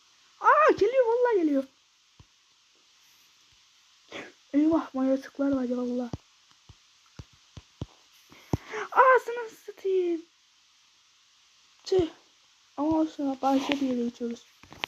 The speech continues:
Aynı yerde olduğumuz yer. Tam işte burası. Yani yaptığım yer. Of. Neler yaşadım, neler yaptım bilmiyorum.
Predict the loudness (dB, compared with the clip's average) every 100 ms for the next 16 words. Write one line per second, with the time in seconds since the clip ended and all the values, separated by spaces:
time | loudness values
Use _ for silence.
0 | -14 -20 _ _ _ -12 -6 -4 -2 -2
1 | -2 -2 -2 -2 -4 -6 -8 -14 -20 _
2 | -20 _ _ _ _ -20 -20 _ _ _
3 | -20 _ _ -20 _ _ _ -20 -10 -6
4 | -4 -6 -8 -10 -4 -2 -2 -6 -10 _
5 | _ _ _ _ -16 -8 -4 -2 -2 -4
6 | -6 -4 -2 0 -2 -4 -10 -20 -20 -20
7 | -20 -20 _ -6 -6 -8 -20 -20 -20 -20
8 | _ _ _ _ -2 0 0 -2 -6 _
9 | -14 -10 -8 -8 -10 -12 -16 -20 _ _
10 | -6 -6